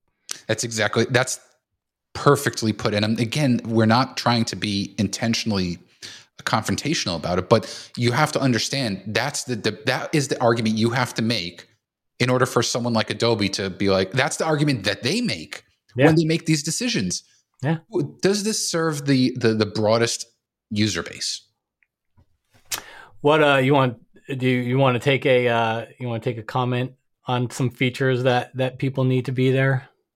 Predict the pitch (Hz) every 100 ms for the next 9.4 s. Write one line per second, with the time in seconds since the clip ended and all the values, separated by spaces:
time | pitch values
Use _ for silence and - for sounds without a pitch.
0 | _ 156 220 143 107 117 113 113 117 107
1 | 110 117 104 123 107 151 139 - 143 -
2 | 110 101 - 104 - 120 113 110 110 98
3 | 101 - - 117 95 85 78 - 95 87
4 | 92 90 85 82 - 92 87 82 95 -
5 | _ 113 117 120 127 123 117 117 110 120
6 | 120 - 113 110 - 117 107 101 131 120
7 | - - 101 98 120 139 117 117 - -
8 | - 92 98 104 107 113 110 107 - 110
9 | 104 104 -